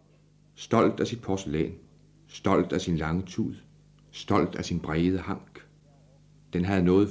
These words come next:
forud og bagud. Tuden for, hanken bag. Og det talte den om.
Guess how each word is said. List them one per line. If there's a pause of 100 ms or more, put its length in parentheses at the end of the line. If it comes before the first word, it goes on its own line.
forud (280)
og
bagud. (880)
Tuden
for, (580)
hanken
bag. (960)
Og
det
talte
den
om.